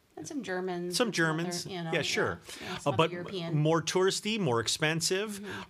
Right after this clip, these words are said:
Speaker 2: uh, but still a shoulder season, still, you know, but warmer, uh, you know, a l-
Speaker 1: More to do, though.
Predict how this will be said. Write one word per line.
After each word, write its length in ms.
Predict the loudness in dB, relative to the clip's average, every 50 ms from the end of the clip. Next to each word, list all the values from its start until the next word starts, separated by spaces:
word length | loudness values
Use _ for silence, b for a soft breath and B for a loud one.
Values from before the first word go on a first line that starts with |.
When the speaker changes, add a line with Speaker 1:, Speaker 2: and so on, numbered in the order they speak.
| 0 0
Speaker 2:
uh, 140 | 2 2 2
but 220 | 2 0 2 2
still 300 | 0 0 2 2 2 4
a 60 | 2
shoulder 380 | 2 2 2 2 2 2 2 2
season, 420 | 0 0 0 -2 0 0 0 0
still, 320 | -2 0 0 0 0 2 0
you 120 | 0 0
know, 100 | 0 2
but 180 | 2 0 0 2
warmer, 600 | 2 2 4 6 6 6 6 4 2 0 -2 -6 -8
uh, 60 | -8 -4
you 200 | 0 0 2 2
know, 100 | 2 0
a 80 | 0
l- 180 | -2 -2 -2 -2
Speaker 1:
More 200 | -2 -2 -4 -4
to 120 | -6 -8
do, 220 | -8 -6 -6 -4 -2
though. 320 | 0 0 0 0 -2